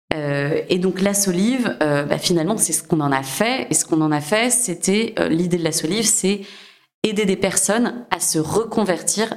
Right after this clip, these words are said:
vers les métiers de la rénovation énergétique des bâtiments. Et, euh, et, et pourquoi ça ? Parce que moi, à l'issue de mon parcours de reconversion, j'avais ivan-, identifié plusieurs choses.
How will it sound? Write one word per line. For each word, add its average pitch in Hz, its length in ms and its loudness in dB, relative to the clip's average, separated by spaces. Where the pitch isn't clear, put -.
vers 170 240 0
les 156 100 2
métiers 180 560 0
de 170 40 2
la 151 100 2
rénovation 185 580 2
énergétique 175 440 2
des 170 100 2
bâtiments. 160 520 -2
Et, 156 220 4
euh, 151 220 0
et, 165 220 0
et 175 40 2
pourquoi 180 400 -2
ça ? 247 300 0
Parce 185 140 0
que 175 100 -2
moi, 185 380 2
à 175 240 0
l'issue 160 260 0
de 175 60 2
mon 165 80 2
parcours 175 320 -2
de 180 60 2
reconversion, 160 500 0
j'avais 165 220 2
ivan-, 165 200 0
identifié 170 400 0
plusieurs 180 300 0
choses. 208 360 0